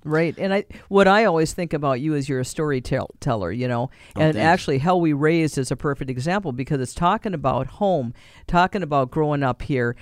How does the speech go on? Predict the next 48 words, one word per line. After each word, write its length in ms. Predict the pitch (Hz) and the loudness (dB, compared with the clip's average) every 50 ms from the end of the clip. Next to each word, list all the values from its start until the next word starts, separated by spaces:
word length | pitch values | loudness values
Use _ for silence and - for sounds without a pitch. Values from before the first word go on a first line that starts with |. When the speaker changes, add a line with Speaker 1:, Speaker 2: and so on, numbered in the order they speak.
| - - - - | -18 -14 -2 4
Speaker 1:
And 160 | 165 165 165 | 6 8 8
I 80 | 165 165 | 8 8
know 180 | 175 185 202 | 8 8 6
the 120 | 196 170 151 | 6 4 2
video 280 | 170 185 196 208 196 | 2 2 2 2 2
just 240 | 175 165 170 165 - | 2 0 -2 -2 0
dropped 320 | - 165 160 160 156 - | 2 4 4 4 4 2
here, 380 | - 185 175 175 175 175 160 - - 147 | -2 -2 0 0 0 -2 -2 -6 -6 -2
uh, 380 | 151 143 135 131 135 131 127 131 | 0 2 2 2 2 0 -2 -4
ye-, 300 | 131 123 117 117 131 131 | -8 -12 -14 -12 -8 -6
Speaker 2:
Yeah, 100 | 139 - - - | -6 -6 -6 -6
Speaker 1:
Tuesday. 380 | - - - 101 - 170 127 117 | -4 -2 -2 0 2 2 2 2
Speaker 2:
Tuesday, 300 | 113 123 - 110 104 - | 2 -2 -4 -6 -8 -8
Tuesday 420 | - - 107 104 101 98 104 98 | -10 -10 -10 -10 -10 -8 -8 -8
night, 180 | 98 98 104 - | -6 -4 0 2
Speaker 1:
I, 60 | 165 | 2
I 200 | 165 160 135 165 | 2 4 4 2
Speaker 2:
yeah. 40 | 165 | 2
Speaker 1:
encourage 460 | 160 - - 196 196 202 214 202 - | 0 -2 0 0 2 2 2 0 -2
people 280 | 196 170 170 - 160 | -2 -2 -2 -2 -2
to 80 | 143 147 | -4 -2
go 280 | 139 156 151 147 143 143 | 0 2 2 4 4 2
and 160 | 131 135 - | 0 -2 -4
check 260 | - 202 180 185 - | -2 -2 -2 0 0
it 120 | 214 185 | 0 2
out, 260 | 170 147 147 151 - - | 4 4 4 2 2 -2
because 320 | 170 - - 165 160 147 | -2 0 0 0 -2 -2
you 140 | 170 180 175 | -4 -6 -6
filmed 340 | - - 226 247 330 339 240 | -4 -2 -2 -2 0 0 0
it 120 | 135 113 | -2 -2
here, 260 | - - 143 127 127 127 | -2 -2 -2 -2 -2 -2
right? 300 | 123 131 135 165 190 - | 0 0 0 0 0 -2
And 100 | 165 165 | -4 -6
you're 120 | 160 160 | -4 -4
showing 280 | 160 - 208 196 208 208 | -4 -4 -4 -4 -2 -2
the 80 | 185 165 | -2 -2
haunts 460 | 156 175 160 156 170 190 - - - | 0 2 2 2 0 -2 -4 -10 -10
of 260 | - - 175 165 156 143 | -6 -4 -4 -2 -2 -2
where 140 | 147 139 143 | -4 -4 -2
you 140 | 143 147 | -4 -4
grew 240 | 160 156 160 160 170 | -6 -4 -4 -4 -2
up. 180 | 214 240 175 - | -2 -2 -2 -2
Speaker 2:
Yeah. 340 | 101 95 95 98 107 104 90 - _ _ _ _ _ 113 | -2 -2 0 0 0 0 -2 -6 _ _ _ _ _ 2
Speaker 1:
I 60 | - | 4
Speaker 2:
Yeah, 160 | - 139 139 110 | 4 6 4 4
I 120 | 107 - | 2 2
Speaker 1:
love 200 | 208 226 247 208 165 | 2 2 2 0 -2
that. 220 | 120 127 135 139 | -4 -4 -4 -6